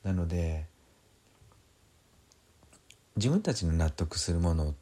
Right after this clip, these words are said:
作りつつね、<clears throat> それは、あの、量とか、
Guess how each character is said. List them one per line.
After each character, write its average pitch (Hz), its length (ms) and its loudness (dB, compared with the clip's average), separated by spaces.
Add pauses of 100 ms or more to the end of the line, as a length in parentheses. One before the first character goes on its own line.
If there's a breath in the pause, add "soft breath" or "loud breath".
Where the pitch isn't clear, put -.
(120)
作 - 220 -2
り 80 140 0
つ - 140 -2
つ - 100 -6
ね、 82 240 -2 (380)
<clears throat> - 920 2
そ - 140 -2
れ 127 60 2
は、 120 500 4
あ 90 100 2
の、 85 480 0 (760 soft breath)
量 139 260 4
と 76 160 -6
か、 80 460 -2